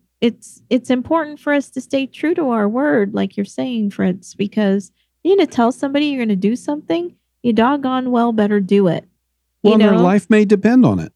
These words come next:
Speaker 1: Their life may very well depend on it. I know that if it hadn't been for folks praying for us, we would not have gotten through
Speaker 2: Oh,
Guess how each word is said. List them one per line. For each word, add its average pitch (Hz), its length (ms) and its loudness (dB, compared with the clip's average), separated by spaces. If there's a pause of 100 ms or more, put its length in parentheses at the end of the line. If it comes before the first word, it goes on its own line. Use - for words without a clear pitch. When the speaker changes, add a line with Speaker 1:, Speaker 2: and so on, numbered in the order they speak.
Speaker 1:
Their 247 120 4
life 277 420 0
may 302 260 0
very 214 340 2
well 196 240 2
depend 202 400 -2
on 185 160 0
it. - 100 -2
I 233 140 -2
know 262 300 -2
that 226 320 -2
if 226 240 0
it 320 200 0
hadn't 247 480 -2
been 226 220 -2
for 214 180 -6
folks - 540 -4
praying 214 400 -2
for 175 180 -4
us, 185 340 -2
we 208 120 0
would 208 180 -2
not 185 260 0
have 185 200 -6
gotten 180 340 -6
through 175 380 -2
Speaker 2:
Oh, 135 220 2